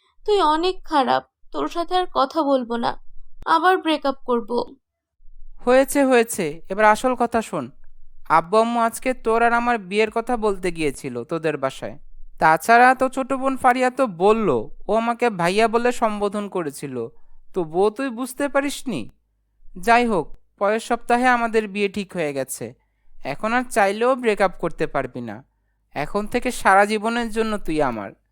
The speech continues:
Speaker 2: আর একটা কথা, এখন থেকে আমাকে তুই বলবি না, তুমি বলবে, ঠিক আছে?
Speaker 1: জি, ঠিক আছে। এখন থেকে আপনাকে তুমি বলবো।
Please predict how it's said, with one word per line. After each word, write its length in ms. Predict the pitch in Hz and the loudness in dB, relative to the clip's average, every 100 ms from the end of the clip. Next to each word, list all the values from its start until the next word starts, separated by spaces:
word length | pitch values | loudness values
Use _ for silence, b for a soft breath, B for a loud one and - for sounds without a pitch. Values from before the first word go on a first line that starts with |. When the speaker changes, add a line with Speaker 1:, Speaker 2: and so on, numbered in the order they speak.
| _ _ - - - | _ _ -20 -20 -6
Speaker 2:
আর 140 | 135 185 | -2 0
একটা 280 | 214 - 233 | -2 -4 -2
কথা, 340 | 190 175 156 117 - - - | -2 -2 -4 -6 -8 -18 -10
এখন 260 | 147 156 220 | -8 -6 -4
থেকে 200 | 220 247 247 | -4 -2 0
আমাকে 240 | 247 247 254 | 0 -4 -8
তুই 160 | 247 240 | -6 -4
বলবি 340 | 202 180 151 131 | -2 -2 -2 -6
না, 140 | 107 - - - _ - | -6 -8 -12 -16 _ -10
তুমি 260 | 247 254 220 | -6 -4 -2
বলবে, 400 | 170 127 104 - - - | -2 -2 -6 -10 -10 -12
ঠিক 160 | - - | -12 -8
আছে? 260 | 202 - 320 170 110 _ _ _ _ _ _ _ _ _ _ _ | -8 -6 -6 -6 -8 _ _ _ _ _ _ _ _ _ _ _
Speaker 1:
জি, 240 | 285 285 254 240 | -10 -2 0 -2
ঠিক 200 | - 277 | -4 -2
আছে। 280 | 247 240 - - _ b b b | -2 -2 -4 -6 _ b b b
এখন 280 | - 220 269 247 | -4 -2 -2 -2
থেকে 260 | 320 370 427 | -2 2 2
আপনাকে 380 | 311 285 285 302 | 2 -2 -4 -4
তুমি 220 | 269 240 247 | -2 0 2
বলবো। 360 | 233 226 208 | 2 2 2